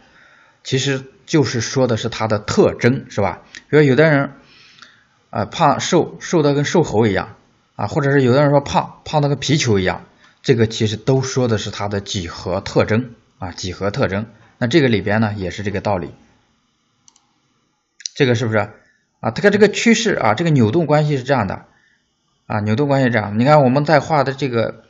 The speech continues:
概括出这个特征的时候，几个几边形，它们概括，概括完之后，你看哪个长，长呢？这个线段最长，是不是？最长，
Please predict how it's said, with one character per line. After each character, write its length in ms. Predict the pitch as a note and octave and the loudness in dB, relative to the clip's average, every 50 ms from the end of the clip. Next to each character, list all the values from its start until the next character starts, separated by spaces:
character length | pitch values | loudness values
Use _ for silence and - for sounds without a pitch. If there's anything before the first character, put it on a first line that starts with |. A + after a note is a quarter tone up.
| _ _ - | _ _ -6
概 140 | - E3+ D3 | 2 2 2
括 140 | A#2 C#3+ C3+ | 2 2 -2
出 140 | A#2 C3 B2+ | -2 -2 -2
这 100 | B2+ B2 | -2 -2
个 120 | A#2 A#2 | -2 -2
特 180 | A2+ - - C3 | -2 0 -2 -2
征 140 | A#2 B2+ B2+ | 0 0 -2
的 100 | A2+ G2+ | -2 -2
时 80 | G#2+ | -2
候， 80 | F#2 F#2 | -6 -8
几 220 | - - - B2+ | -8 -4 -2 0
个 100 | D3+ F3 | 0 0
几 140 | - - A2+ | 0 0 2
边 180 | A2 B2+ D3 C#3+ | 4 4 4 4
形， 260 | B2 A#2 G2 G#2 A#2 | 0 -2 -4 -4 -6
它 140 | - C3+ C3 | -4 -2 -2
们 240 | C3+ C3+ B2+ A#2 | 0 0 -2 0
概 180 | A#2+ - D3+ A#2 | 2 4 4 4
括， 400 | G2+ - C3 G#2 F2+ - - - _ _ _ _ _ _ | 4 2 -2 -2 -2 -2 -10 -20 _ _ _ _ _ _
概 120 | - - F3 | 0 2 2
括 100 | D3 E3 | 4 4
完 160 | D#3 C#3+ C#3+ | 4 4 4
之 60 | C#3+ | 2
后， 160 | C3+ C#3+ C#3 | -2 -2 -2
你 80 | B2+ A2 | -2 -2
看 180 | A#2+ C3 C3 A#2+ | -2 -2 0 0
哪 160 | G#2 G2+ G#2+ | 2 4 2
个 60 | B2+ | 2
长， 340 | B2 - A2+ G2+ G2+ G2 A2 | 0 -2 -2 -2 -2 -2 -4
长 240 | - - F#2+ F#2+ A2 | -6 -4 -4 -2 -2
呢？ 220 | A2 G#2+ A2+ - - _ _ _ _ _ _ _ _ - | -2 -2 -4 -10 -20 _ _ _ _ _ _ _ _ -6
这 120 | - D#3+ | -2 0
个 100 | C3+ B2 | 0 0
线 200 | A#2 - C3+ A2+ | 0 0 0 0
段 240 | G#2+ G#2+ G2+ G2 - - | 2 0 -2 -2 -4 -6
最 180 | - D#3+ A#2 | -4 -4 -4
长， 480 | - - - - D#2+ C2+ E2+ F#2+ A3+ - _ _ _ _ _ _ _ _ _ _ _ | -4 -8 -10 -10 -8 -8 -8 -10 -12 -14 _ _ _ _ _ _ _ _ _ _ _
是 120 | - A2 | -12 -10
不 60 | F#2+ F#2 | -8 -6
是？ 160 | F#2+ F2+ E2+ - _ _ _ _ _ _ _ _ | -6 -8 -8 -10 _ _ _ _ _ _ _ _
最 160 | _ - A#2+ A2+ | _ -6 -6 -6
长， 480 | A2+ - - E2+ D#2 D#2+ E2 - - | -6 -6 -10 -10 -10 -10 -12 -14 -16